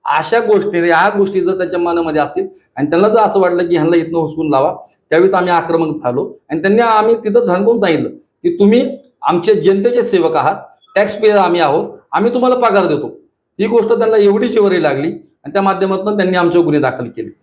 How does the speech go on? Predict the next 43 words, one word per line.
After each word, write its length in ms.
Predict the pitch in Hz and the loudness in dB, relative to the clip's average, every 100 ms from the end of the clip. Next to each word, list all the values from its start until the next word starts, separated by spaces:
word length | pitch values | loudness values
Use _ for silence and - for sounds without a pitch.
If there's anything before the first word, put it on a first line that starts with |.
| _ _ 127 | _ _ -2
गुन्हे 180 | 170 196 | 2 2
दाखल 260 | 196 202 | 2 2
केल्यानंतर 760 | 202 196 196 190 185 208 233 - - - | 0 2 0 0 0 0 -2 -6 -16 -4
आमच्या, 280 | 147 160 190 | -2 0 0
अ, 480 | - 185 170 170 170 | 0 0 2 2 2
त्यामध्ये 320 | 180 185 190 | 2 2 2
दोन 320 | 196 208 208 | 2 0 0
ॲडव्होकेट 380 | 180 180 175 170 | -2 -2 0 0
आहेत, 180 | 147 156 - - | 0 -2 -8 -6
रेखाताई 360 | 147 160 165 170 | -4 -2 0 0
चौरे 260 | 170 170 175 | 2 2 0
असतील 320 | 160 180 196 _ _ | -2 -4 -6 _ _
आणि 100 | 156 | -4
त्या 140 | 214 202 | -2 0
खोतताई 320 | 175 160 139 | -2 0 0
आणि 160 | 143 | 2
बाकीचे 320 | 170 160 165 165 | 0 0 0 0
आम्ही 180 | 170 | 0
सगळे 360 | 170 170 202 - - - | 2 2 0 -2 -18 -4
वंचित 260 | 165 160 165 | -2 0 0
बहुजन 240 | 151 156 | 2 2
आघाडीचे 320 | 151 151 147 | 2 0 0
कार्यकर्ते 500 | 151 139 135 131 131 | -2 0 0 0 0
आहोत. 240 | 123 160 - _ _ - 127 | 0 -2 -4 _ _ -6 0
जरी 300 | 175 247 - | 2 2 0
आमच्यावर 280 | 156 170 202 | 0 2 4
गुन्हे 160 | 202 196 | 2 2
दाखल 260 | 185 180 | 0 0
केले 220 | 170 170 | 0 0
असले 400 | 170 156 151 165 | 2 0 -2 -4
तरी 160 | 170 196 - - _ - | -2 -2 -4 -18 _ -4
आदरणीय 320 | 139 165 180 | 0 0 2
बाळासाहेब 380 | 175 170 180 170 | 0 0 2 0
आंबेडकर, 260 | 170 170 | 2 2
अंजलीताई 360 | 170 165 170 165 | 2 2 2 2
आंबेडकर 320 | 160 165 165 | 0 -2 -4
आणि 100 | 160 | -4
सुजाताताई 400 | 160 165 151 147 | -4 -4 0 0
आंबेडकर 260 | 147 143 147 | -2 -6 -6
आम्हाला 260 | 147 151 | -2 -2
दिलासा 340 | 151 156 156 170 | -2 0 0 2
दिला 180 | 143 123 | 2 2
होता. 340 | 120 143 | 2 0